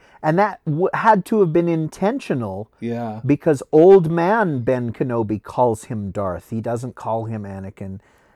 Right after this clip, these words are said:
Speaker 1: And I think that that worked very well as well.
Speaker 2: Yeah, it did.
Speaker 1: Uh,
Speaker 2: It did.
Speaker 1: the, the, just one thing that, that didn't work exactly well was the de-aging scene when it's young K-, uh, Obi-Wan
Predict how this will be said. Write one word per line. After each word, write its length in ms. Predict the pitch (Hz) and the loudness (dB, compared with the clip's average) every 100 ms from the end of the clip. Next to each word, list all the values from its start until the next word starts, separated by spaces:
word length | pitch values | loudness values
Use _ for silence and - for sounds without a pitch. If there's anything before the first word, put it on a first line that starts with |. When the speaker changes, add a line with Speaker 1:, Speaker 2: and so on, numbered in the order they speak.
| _ | _
Speaker 1:
And 200 | - 131 | -8 -4
I 220 | 123 120 - _ | 0 0 -2 _
think 220 | - 131 | -8 -6
that 120 | 135 117 | -4 -2
that 180 | 127 | 0
worked 300 | 123 131 127 | 2 -2 -2
very 340 | 110 113 120 120 | -8 -2 0 0
well 360 | 110 113 110 | 0 -2 -2
as 160 | 110 104 | -4 -6
well. 500 | 113 135 101 87 95 _ _ _ _ _ _ _ | -8 -6 -6 -10 -18 _ _ _ _ _ _ _
Speaker 2:
Yeah, 300 | - 127 135 113 | -8 -6 -6 -8
it 120 | 117 | -4
did. 340 | 139 147 101 _ _ | -2 -2 -4 _ _
Speaker 1:
Uh, 200 | 120 135 | 0 0
Speaker 2:
It 40 | - | 0
did. 380 | - 117 160 165 | -8 -8 -10 -10
Speaker 1:
the, 60 | 151 | -12
the, 120 | 139 _ _ - | -12 _ _ -10
just 200 | 190 190 | -6 -6
one 160 | 214 196 | 0 -2
thing 200 | 196 240 | 0 0
that, 300 | 175 120 127 | 0 0 -6
that 180 | 170 151 | -10 -6
didn't 280 | 220 254 202 | -6 -6 -2
work 220 | 170 170 - | -2 -2 -4
exactly 760 | 151 113 135 160 175 - 180 | -6 -6 -4 -2 -2 2 2
well 580 | 143 135 123 117 117 131 _ _ _ _ _ | 2 2 2 2 0 -4 _ _ _ _ _
was 300 | 123 139 123 | 0 0 2
the 120 | 135 135 | 0 0
de-aging 960 | 107 131 175 127 139 151 170 175 180 | 0 0 0 2 0 2 -2 -2 -4
scene 420 | 180 190 190 202 | -6 -4 -4 -4
when 160 | 180 147 | -4 -6
it's 180 | 101 113 | -8 -8
young 480 | 110 120 143 170 160 | -6 -4 -2 -4 -6
K-, 220 | - 170 | -10 -10
uh, 100 | 143 131 | -6 -2
Obi-Wan 640 | 139 143 147 135 147 147 | 0 0 0 -2 -6 -6